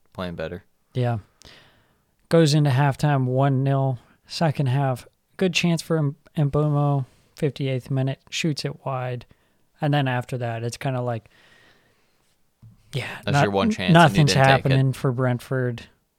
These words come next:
Speaker 2: Couple chances for Jota. And then sixty-ninth minute, Oxlade-Chamberlain scores a header go-, headed goal. Just a lovely ball in from Robertson.
Speaker 1: The diving header.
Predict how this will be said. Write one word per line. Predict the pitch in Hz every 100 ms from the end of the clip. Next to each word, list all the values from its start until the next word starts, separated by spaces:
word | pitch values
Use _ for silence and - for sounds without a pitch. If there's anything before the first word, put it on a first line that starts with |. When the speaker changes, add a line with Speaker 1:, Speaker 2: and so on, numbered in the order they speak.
| _ _ _ _ _ _ _
Speaker 2:
Couple | 147 135
chances | 120 - 135 123 - 131 117
for | -
Jota. | 117 135 120 120 - 123 117 107 - _ _ _
And | 127 117
then | 120 113
sixty-ninth | - 143 - 123 120 110
minute, | 131 120 - _ _ _
Oxlade-Chamberlain | 160 135 - 123 - 127 117 117 113 110
scores | - - 127 117
a |
header | 110 117 120
go-, | - 135 _
headed | - 147 131 123
goal. | 135 123 117 _ _ _ _ _ _ _ _
Just | - -
a | 139
lovely | 131 123 127 120
ball | 127 120 120
in | 120
from | - 120
Robertson. | 117 117 117 110 - 123 113 _ _ _ _ _ _ _ _ _ -
Speaker 1:
The | 98
diving | 95 92 90 95 92
header. | 92 92 90